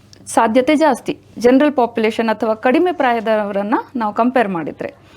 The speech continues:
ಮತ್ತೊಂದು ಜೆನೆಟಿಕ್ ಪ್ರಾಬ್ಲಮ್ಸ್ ಅಂದ್ರೆ ಮಗುವಲ್ಲಿ ಬುದ್ಧಿವಂತಿಕೆಯ ಸಮಸ್ಯೆ, ಡೌನ್ ಸಿಂಡ್ರೋಮ್ ಅಂತ ಹೇಳ್ತೇವೆ. ಇದು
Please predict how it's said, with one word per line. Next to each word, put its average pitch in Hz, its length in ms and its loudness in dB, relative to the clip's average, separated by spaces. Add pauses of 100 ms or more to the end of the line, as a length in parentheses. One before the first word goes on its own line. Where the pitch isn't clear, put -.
(480)
ಮತ್ತೊಂದು 277 760 2
ಜೆನೆಟಿಕ್ 254 500 -2
ಪ್ರಾಬ್ಲಮ್ಸ್ 175 600 -8
ಅಂದ್ರೆ 202 200 -4
ಮಗುವಲ್ಲಿ 226 640 -2
ಬುದ್ಧಿವಂತಿಕೆಯ 196 880 -4
ಸಮಸ್ಯೆ, 180 480 -4
ಡೌನ್ 240 300 2
ಸಿಂಡ್ರೋಮ್ 202 460 -4
ಅಂತ 180 200 -2
ಹೇಳ್ತೇವೆ. 185 440 -2 (640)
ಇದು 247 400 -4